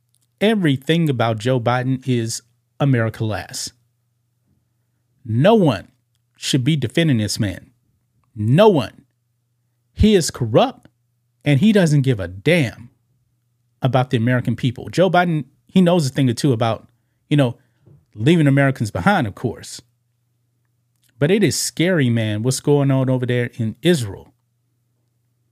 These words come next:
I actually, um, reposted some videos over there on X that I found.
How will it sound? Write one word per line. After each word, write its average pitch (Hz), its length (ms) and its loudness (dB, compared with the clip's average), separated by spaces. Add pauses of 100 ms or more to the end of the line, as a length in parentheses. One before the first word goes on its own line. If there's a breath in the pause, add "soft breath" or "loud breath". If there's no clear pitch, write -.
(560)
I 143 60 2
actually, 156 300 -2
um, 139 300 -2 (1080)
reposted 151 640 0
some 127 280 0
videos 135 560 0
over 143 140 0
there 131 180 0
on 117 120 -2
X - 240 -4
that 117 100 -2
I 110 80 -2
found. 104 440 -6